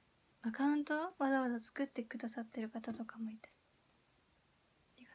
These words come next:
とうございます。画面だと百六十三センチもあるように見えない。嘘？見えない？百六十三センチ。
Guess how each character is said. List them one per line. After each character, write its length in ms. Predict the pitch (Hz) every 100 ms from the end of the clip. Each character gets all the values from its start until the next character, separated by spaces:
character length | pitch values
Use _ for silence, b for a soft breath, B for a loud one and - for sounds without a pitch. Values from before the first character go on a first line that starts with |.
| -
と 120 | 254
う 20 |
ご 100 | 233
ざ 140 | -
い 80 | 254
ま 180 | 262 277
す。 140 | - - _ _ b b b b - -
画 140 | 247
面 180 | 277 294
だ 120 | 311
と 80 | 254
百 240 | 247 240
六 200 | 277 285
十 120 | 277
三 200 | 269 285
セ 60 | 285
ン 60 | 277
チ 100 | 247
も 120 | 226
あ 60 |
る 60 | 254
よ 60 | 233
う 20 |
に 80 | 208
見 120 | 220
え 40 |
な 80 | 240
い。 80 | 233
嘘？ 340 | 330 381 220 - _ _ _ _ 247
見 140 | 254
え 40 |
な 220 | 320 254 226
い？ 100 | 226 _ _ _ _ _ _ _ _ _ _ _ _ _ _ _ _ _ _ _ _ _ _
百 140 | - 262
六 220 | 247 -
十 240 | 226 262
三 320 | 247 - 254 247
セ 160 | -
ン 60 | 254 _
チ。 100 | -